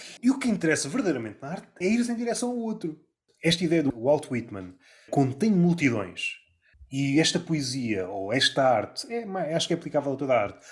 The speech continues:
a arte do eu, tudo gira à volta do eu. Vou vestir a pele do velho do Restelo,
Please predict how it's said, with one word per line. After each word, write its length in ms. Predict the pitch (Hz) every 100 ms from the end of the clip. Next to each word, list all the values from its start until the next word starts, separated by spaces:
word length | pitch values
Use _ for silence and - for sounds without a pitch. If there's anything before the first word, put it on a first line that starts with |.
| -
a 60 | 139
arte 220 | 151 120 -
do 180 | 113
eu, 280 | 101 95 117 _ _
tudo 140 | 143 123
gira 220 | 135 135
à 40 |
volta 300 | 123 135 131
do 140 | 107 95
eu. 240 | 92 139 _ _ - - -
Vou 240 | 123 170
vestir 520 | 220 - 175 135 107 -
a 40 |
pele 280 | - 147 127
do 140 | 117 110
velho 260 | 110 127
do 100 | 120
Restelo, 440 | 113 - 117 104